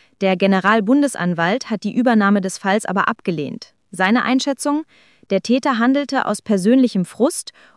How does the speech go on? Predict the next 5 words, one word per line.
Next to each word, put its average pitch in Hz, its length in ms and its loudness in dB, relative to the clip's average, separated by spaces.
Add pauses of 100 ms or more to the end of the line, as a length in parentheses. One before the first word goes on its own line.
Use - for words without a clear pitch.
und 302 280 2
aufgrund 254 440 0
einer 208 220 2
narzisstischen 233 680 0
Persönlichkeitsstörung. 175 1200 0